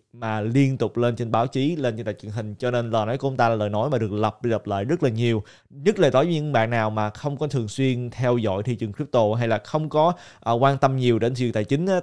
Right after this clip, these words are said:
thì, à, nếu các bạn hỏi một ai đó crypto là gì thì sẽ có một số người nghĩ crypto đương nhiên là chứng khoán rồi, tại vì chủ tịch S E C là người ra quyết định.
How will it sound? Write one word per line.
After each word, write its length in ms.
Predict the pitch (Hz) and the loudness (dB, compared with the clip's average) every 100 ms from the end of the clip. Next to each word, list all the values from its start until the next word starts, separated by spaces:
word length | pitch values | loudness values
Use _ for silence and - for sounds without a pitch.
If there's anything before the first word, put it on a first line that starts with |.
| - | -4
thì, 240 | 127 110 | -6 -2
à, 160 | 110 107 | -2 -2
nếu 200 | 113 180 | -2 0
các 60 | 185 | 2
bạn 200 | 107 101 | 2 0
hỏi 240 | 98 98 | -6 -4
một 140 | 135 82 | -4 -2
ai 220 | 120 120 | 0 4
đó 260 | 117 135 | 4 4
crypto 300 | 156 175 170 | 2 -2 0
là 80 | 113 | 0
gì 260 | 107 113 101 - _ | 0 -2 -4 -10 _
thì 120 | - 120 | -6 -2
sẽ 160 | 110 | -2
có 180 | - 156 | -2 0
một 160 | 131 - | 0 2
số 180 | 147 | 2
người 180 | 175 127 | 2 -2
nghĩ 140 | 104 101 | -2 -4
crypto 440 | - - 117 110 | -6 0 2 4
đương 160 | 131 135 | 2 0
nhiên 100 | 123 | -2
là 40 | |
chứng 160 | 143 156 | -2 0
khoán 200 | 147 180 | 2 2
rồi, 140 | 120 | 0
tại 160 | 101 107 | 0 -2
vì 140 | 107 | -2
chủ 100 | 120 | -2
tịch 140 | 120 85 123 | -6 -4 -6
S 80 | 131 | -4
E 40 | |
C 320 | 117 123 120 110 _ _ | -6 -2 -2 -4 _ _
là 240 | 110 110 107 | -2 0 0
người 320 | 107 117 110 | 0 0 2
ra 80 | 117 | 2
quyết 160 | 143 | 2
định. 260 | 139 98 | 0 -2